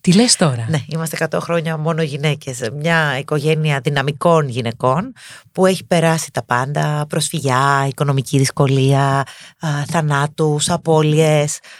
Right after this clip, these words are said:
Speaker 2: αναδοχές, ε, οικονομικά πάνω, οικονομικά κάτω.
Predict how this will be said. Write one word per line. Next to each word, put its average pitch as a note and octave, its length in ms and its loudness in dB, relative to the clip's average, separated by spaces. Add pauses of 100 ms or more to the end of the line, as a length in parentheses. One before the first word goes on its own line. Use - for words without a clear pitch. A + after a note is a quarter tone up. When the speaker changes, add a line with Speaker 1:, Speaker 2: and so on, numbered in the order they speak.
(100)
Speaker 2:
αναδοχές, E3 1000 2
ε, D#3 480 -2 (160)
οικονομικά E3+ 720 0 (920)
πάνω, E3 380 0
οικονομικά E3 640 -2
κάτω. D#3+ 440 -2